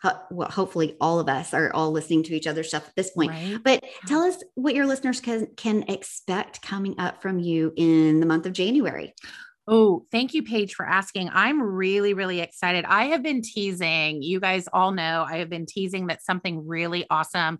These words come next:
Speaker 2: is coming for women in business and women entrepreneurs.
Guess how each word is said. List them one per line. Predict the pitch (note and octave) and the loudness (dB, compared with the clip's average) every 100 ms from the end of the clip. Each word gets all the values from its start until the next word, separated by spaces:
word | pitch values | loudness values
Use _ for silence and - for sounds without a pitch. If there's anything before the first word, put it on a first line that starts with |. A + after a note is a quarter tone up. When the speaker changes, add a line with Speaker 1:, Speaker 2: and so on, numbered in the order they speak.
| - - - | -10 -20 -12
Speaker 2:
is | - G#3 G3+ | -4 -2 0
coming | A3 G#3+ G#3 | -2 0 0
for | G3 | -2
women | F3+ F3+ F#3 | 0 -2 0
in | F#3 F3 | -2 0
business | F3+ E3+ F3+ E3+ | -2 -2 -2 -2
and | E3+ D#3+ | -6 -6
women | D#3+ E3+ E3 | -6 -4 -4
entrepreneurs. | D#3 - F3 F#3 E3+ E3 D#3+ D3+ | -4 -6 -10 -6 -2 0 0 0